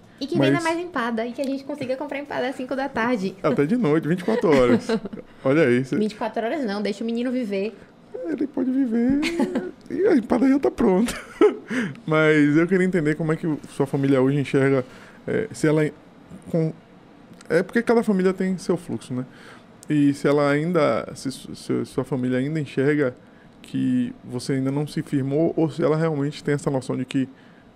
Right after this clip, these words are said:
Speaker 2: ó, Breno hoje é uma realidade. Breno hoje, o negócio dele consegue não, fazer com que ele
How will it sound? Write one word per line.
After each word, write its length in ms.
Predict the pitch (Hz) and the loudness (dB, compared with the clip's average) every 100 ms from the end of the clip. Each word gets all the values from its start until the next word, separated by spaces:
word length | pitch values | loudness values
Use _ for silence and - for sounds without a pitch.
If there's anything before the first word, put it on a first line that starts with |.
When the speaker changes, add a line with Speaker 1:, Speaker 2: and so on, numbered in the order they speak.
| - - - - | -20 -20 -20 -10
Speaker 2:
ó, 200 | - 120 104 - - | -2 -2 -4 -12 -8
Breno 420 | 120 147 156 127 | -2 -2 -2 0
hoje 220 | 143 143 | 0 0
é 40 | |
uma 140 | 135 143 | 0 0
realidade. 600 | 147 143 135 117 107 110 - - | 0 0 0 0 -2 -6 -16 -10
Breno 380 | 113 123 127 117 | -6 -4 -4 -2
hoje, 220 | 123 131 | 0 0
o 40 | |
negócio 320 | 120 117 117 - | -2 -4 -6 -2
dele 280 | 123 127 - - - - - | 0 0 -6 -18 -20 -20 -14
consegue 440 | 117 - 127 135 - | -6 -2 0 0 -4
não, 180 | - 123 - - - - - | -6 -6 -8 -20 -20 -20 -8
fazer 360 | - 123 117 127 | 0 0 2 -2
com 140 | 139 | -4
que 140 | 127 127 | -4 0
ele 520 | 127 131 131 131 151 | 2 2 2 0 -2